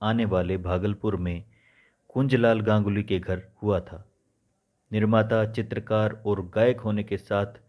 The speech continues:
इन्हें हिंदी सिनेमा के पहले सुपरस्टार का दर्जा भी प्राप्त था। इनकी पत्नी का नाम शोभा देवी था, जिनसे उन्नीस सौ पैंतीस में इनकी शादी हुई।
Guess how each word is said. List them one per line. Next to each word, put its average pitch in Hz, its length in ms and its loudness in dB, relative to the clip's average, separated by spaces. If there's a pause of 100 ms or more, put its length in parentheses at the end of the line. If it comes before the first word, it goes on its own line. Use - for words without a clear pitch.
(440)
इन्हें 120 260 4
हिंदी 113 340 0
सिनेमा 107 400 2
के 104 240 -6
पहले 107 360 2 (140)
सुपरस्टार 107 640 -2
का 101 140 0
दर्जा 95 320 0
भी 92 160 -4
प्राप्त - 380 -6
था। - 200 -16 (1200)
इनकी 160 280 -2
पत्नी 151 400 0
का 156 140 2
नाम 127 420 2
शोभा 120 360 4
देवी 120 280 2
था, 110 500 -2
जिनसे 127 440 -4
उन्नीस 120 260 -2
सौ 120 100 -2
पैंतीस 113 400 -2
में 113 80 2
इनकी 110 240 -2
शादी 101 320 0
हुई। 85 260 -8